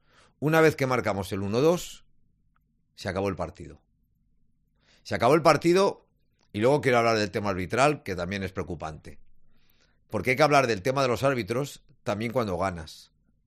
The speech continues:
no solo cuando pierdes. Y repito, luego hablaré de, del colegiado, pero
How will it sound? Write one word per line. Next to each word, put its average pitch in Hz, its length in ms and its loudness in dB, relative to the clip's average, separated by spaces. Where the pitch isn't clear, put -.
no 120 160 -6
solo 110 260 -2
cuando 80 300 -14
pierdes. 76 500 -18
Y 107 120 -6
repito, 104 640 -2
luego 123 260 2
hablaré 123 260 4
de, 98 480 -4
del 95 340 -8
colegiado, 127 600 -2
pero 110 380 -2